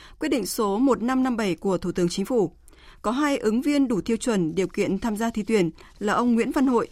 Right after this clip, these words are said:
Phó Vụ trưởng Vụ Thị trường trong nước và ông Nguyễn Chí Thanh,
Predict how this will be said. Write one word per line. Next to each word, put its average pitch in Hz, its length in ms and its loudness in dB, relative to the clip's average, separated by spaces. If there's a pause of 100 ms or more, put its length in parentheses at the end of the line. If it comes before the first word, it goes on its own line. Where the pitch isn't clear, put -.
(240)
Phó 214 220 -4
Vụ 226 180 -2
trưởng 190 300 0
Vụ 175 180 -4
Thị 180 120 -4
trường 196 240 -2
trong 208 180 -2
nước 294 200 0 (260)
và 196 180 -4
ông 220 200 0
Nguyễn 214 160 0
Chí 208 180 -4
Thanh, 269 240 -2